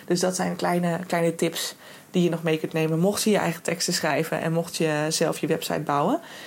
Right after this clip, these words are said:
Mocht je trouwens al op zoek zijn naar een nieuwe website of denken van: "Joh, mijn is heel stoffig en die mag wel eens een keer afgestoft worden." Eh, of, eh, de mist, die, die, die authentieke touch die ik eerder in mijn podcast omschreef bij mijn eigen website. Mis jij die?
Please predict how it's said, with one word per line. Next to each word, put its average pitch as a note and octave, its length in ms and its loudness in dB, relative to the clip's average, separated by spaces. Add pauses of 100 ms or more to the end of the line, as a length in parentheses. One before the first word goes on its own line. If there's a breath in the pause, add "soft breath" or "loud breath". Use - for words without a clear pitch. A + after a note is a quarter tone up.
(300 loud breath)
Mocht D4 180 2
je C4 80 2
trouwens G3 300 2
al E3 100 2
op D#3 100 -2
zoek A#3 200 0
zijn E4+ 200 2
naar F4 180 4
een E4+ 60 2
nieuwe E4 200 4
website D4+ 480 2
of G3+ 100 -4
denken F#3 280 2
van: F#3+ 100 4
"Joh, F3+ 240 4
mijn F3+ 340 2
is F3+ 260 0
heel G#3 240 4
stoffig G#3 420 2
en F#3 80 2
die F#3 80 4
mag F#3 160 2
wel F#3+ 120 0
eens F#3+ 100 -2
een F#3+ 60 -2
keer F#3 220 2
afgestoft G#3+ 600 0
worden." G#3 380 2 (380 loud breath)
Eh, F3+ 300 2
of, F#3 320 0
eh, G#3 140 0 (160)
de F3+ 100 2
mist, G3 360 4
die, F#3 280 2
die, F3 380 0
die F3 340 2 (120)
authentieke F#3+ 560 0
touch G3+ 380 0
die F#3 280 2 (120)
ik F#3 180 -2
eerder G#3 280 4
in F#3+ 60 2
mijn F3+ 140 2
podcast F3+ 400 -2
omschreef F3 460 -2
bij E3+ 100 0
mijn F3+ 120 -2
eigen F#3 220 0
website. F3 460 -2 (340 loud breath)
Mis A#3+ 220 2
jij B3+ 140 4
die? A3+ 300 4